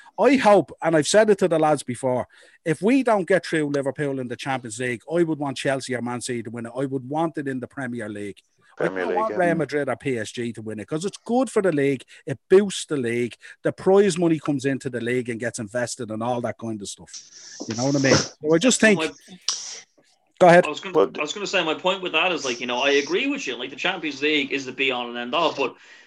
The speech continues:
Speaker 3: my, my point, my point is, you know, the clubs are looking at this competition with the prestige, with the history, and the fact that it has such magnitude when you win it. And they're saying, "No, we want to just abandon all this and we want to go play in this corporate, soulless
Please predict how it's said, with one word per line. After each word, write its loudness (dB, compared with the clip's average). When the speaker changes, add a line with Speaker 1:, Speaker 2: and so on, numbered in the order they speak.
Speaker 3:
my, -2
my -4
point, -6
my 0
point -4
is, -8
you -4
know, -2
the -4
clubs -6
are -4
looking 0
at -4
this 0
competition -6
with -4
the -10
prestige, -4
with -8
the -8
history, -4
and -10
the -8
fact -6
that -4
it -8
has -2
such -14
magnitude -2
when -8
you -10
win -6
it. -8
And 0
they're 2
saying, 0
"No, 0
we 0
want -2
to -16
just -6
abandon 0
all 2
this -6
and -8
we -8
want -4
to -4
go -2
play -4
in -8
this -10
corporate, -6
soulless -6